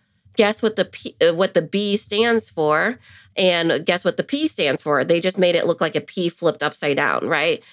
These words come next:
So people were enraged. They were saying, "Is it publicity stunt?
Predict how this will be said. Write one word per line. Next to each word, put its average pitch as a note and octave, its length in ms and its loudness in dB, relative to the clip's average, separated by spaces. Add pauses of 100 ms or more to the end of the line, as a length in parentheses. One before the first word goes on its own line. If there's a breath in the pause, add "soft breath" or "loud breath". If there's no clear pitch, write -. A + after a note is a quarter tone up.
(120)
So G#3+ 140 2
people D4 400 0
were A3 180 4
enraged. D3 720 0
They D3+ 140 2
were D#3 120 0
saying, C#3+ 440 -2 (220)
"Is D#3+ 180 2
it D3+ 220 0
publicity B3+ 560 -2
stunt? D4 400 -2